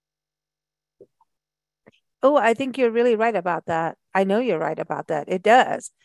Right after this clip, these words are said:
And that's where it goes back to do it right at the front end, not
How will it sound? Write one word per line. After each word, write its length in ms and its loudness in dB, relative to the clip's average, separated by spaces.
And 440 2
that's 320 4
where 300 4
it 100 -4
goes 220 0
back 320 0
to 240 -4
do 200 0
it 180 2
right 360 0
at 80 -8
the 100 -6
front 400 2
end, 320 -6
not 280 2